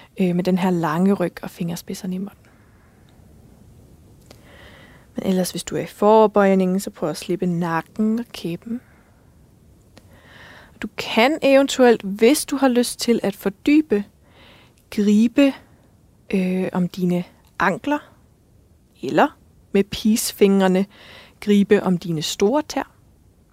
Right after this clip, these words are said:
Og så bare sådan blidt trække dig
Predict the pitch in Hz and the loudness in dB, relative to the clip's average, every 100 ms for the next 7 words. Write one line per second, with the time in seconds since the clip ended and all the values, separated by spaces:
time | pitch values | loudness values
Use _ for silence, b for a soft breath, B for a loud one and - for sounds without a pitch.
0 | _ _ _ - B B B B B - | _ _ _ -20 B B B B B -8
1 | 254 285 269 _ _ _ 302 311 320 - | 0 2 2 _ _ _ -4 -4 -6 2
2 | 330 320 349 - - - - 233 226 226 | 6 8 8 4 -12 -10 0 2 2 2
3 | 202 | 0